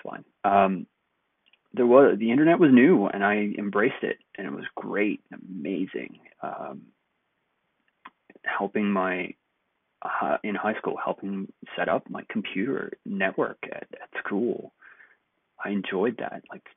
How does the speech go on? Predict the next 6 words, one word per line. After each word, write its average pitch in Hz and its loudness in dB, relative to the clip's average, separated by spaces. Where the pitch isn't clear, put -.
installing 98 -2
software, - -8
playing 98 -4
around 95 -2
with, 92 -6
um, 95 -2